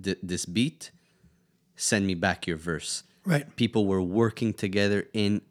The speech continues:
Speaker 1: a studio in Hawaii.
Speaker 2: That's it.
Speaker 1: They were spending the whole goddamn day together, the week, the month, whatever. They, you felt it. You were living the album. You were in the album. It's, like, basically a whole, like, back what they were doing back in the day for music.
Speaker 2: That's it.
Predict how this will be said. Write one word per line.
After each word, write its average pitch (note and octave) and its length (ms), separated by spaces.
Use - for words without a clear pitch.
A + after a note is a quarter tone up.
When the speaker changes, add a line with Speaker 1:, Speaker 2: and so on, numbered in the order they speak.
Speaker 1:
a G2 140
studio G2+ 680
in F2+ 200
Hawaii. F2 600
Speaker 2:
That's D3+ 200
it. C3 100
Speaker 1:
They F#2+ 100
were F#2 100
spending F#2 380
the E2+ 100
whole G2 220
goddamn E2+ 500
day E2+ 160
together, F2 380
the D#2+ 120
week, F2 300
the E2+ 100
month, E2 300
whatever. E2+ 320
They, F#2 120
you G#2+ 180
felt - 480
it. F2 140
You G2+ 140
were G2+ 140
living G#2 560
the F#2 180
album. F2 380
You F2+ 140
were F#2 340
in A#2 240
the F#2 160
album. E2 460
It's, F#2 220
like, F#2 180
basically G2+ 520
a E2+ 100
whole, G2+ 440
like, C#3 160
back F3 240
what C#3 140
they B2 80
were A2 100
doing A2+ 220
back A2 220
in G#2 60
the F2+ 60
day G#2 140
for - 160
music. E2+ 300
Speaker 2:
That's C#3+ 140
it. - 100